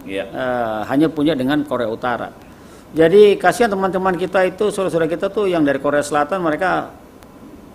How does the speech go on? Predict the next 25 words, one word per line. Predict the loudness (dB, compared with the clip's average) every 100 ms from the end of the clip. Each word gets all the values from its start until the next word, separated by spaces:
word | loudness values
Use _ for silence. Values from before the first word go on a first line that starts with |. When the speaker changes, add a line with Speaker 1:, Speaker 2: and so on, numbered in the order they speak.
| -20 -20 -20 -20 -20 -10
Speaker 2:
nyangkut | 0 2 2 0
di | 0
kapal, | 0 0 -2 -4 -16 -12
Speaker 1:
Hmm. | -6
Speaker 2:
eh, | -2 0 0
dua | 2 0
setengah | 0 -2 0 0 -2
minggu | 0 2 4 2 2
nggak | 2 0 0
ku-, | -4
turun-turun | 0 2 4 4 4 2
ya. | -4 -6 -18 -20 -20 -10
Speaker 1:
Jagain | -6 -4 -4 -2
kapal | -2 0 0
aja | 0 0
dong. | -2 -4 -8
Speaker 2:
Ya, | -2 4 6 6 6
di | 2 2
situ | 2 0 4
hidup | 8 10 10
di | 8
situ | 4 8
aja | 8 8
lah, | 6
Pak. | 4